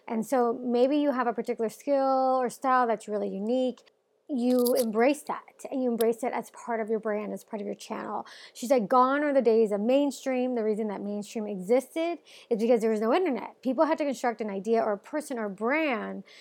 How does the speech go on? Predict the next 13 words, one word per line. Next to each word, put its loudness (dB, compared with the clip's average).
to -6
show, 2
or 6
a 2
show 4
that 4
encompasses -4
as 2
many 0
people 0
as 2
they 2
can, -4